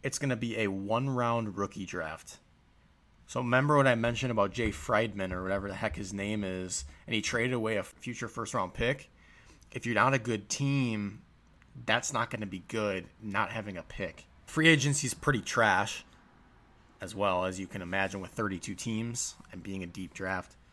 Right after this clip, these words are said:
Going back to the rookie drafts, also, all non-playoff teams or whoever has taken one of their picks in a trade, it's gonna be completely randomized, one through eighteen,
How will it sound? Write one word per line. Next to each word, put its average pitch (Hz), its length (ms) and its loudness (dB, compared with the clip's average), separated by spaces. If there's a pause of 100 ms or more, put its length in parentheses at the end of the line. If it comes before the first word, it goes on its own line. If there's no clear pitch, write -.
(960)
Going 139 300 4
back 113 300 2
to 139 100 0
the 92 100 -2
rookie 95 300 -6
drafts, 131 480 0
also, 135 560 0
all 139 300 2
non-playoff 127 1000 0
teams 143 600 -2 (1120)
or 139 340 4
whoever 117 460 2
has 104 260 0
taken 117 460 -6
one 117 120 -2
of 113 140 -4
their 104 140 -2
picks - 420 -2
in 107 100 -4
a 90 60 -6
trade, 113 540 -4 (340)
it's 139 160 -4
gonna 139 140 2
be 131 100 0
completely 139 480 -6
randomized, 101 800 0
one 104 180 -4
through 120 220 -4
eighteen, 104 640 -6